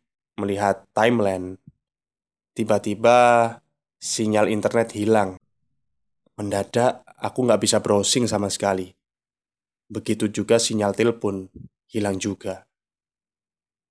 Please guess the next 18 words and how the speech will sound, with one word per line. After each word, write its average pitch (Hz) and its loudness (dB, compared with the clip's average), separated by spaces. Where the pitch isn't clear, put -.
"Ah, - -4
malah 101 -4
gangguan. 107 2
Sempurna 113 0
deh," 113 0
begitu 110 -2
pikirku 107 -2
dalam 98 0
hati. 98 -6
Ya 107 -4
sudah, 110 0
lalu 104 2
ponsel 110 2
aku 110 2
masukkan 107 -2
ke 101 -4
saku 104 -4
celana. 98 -4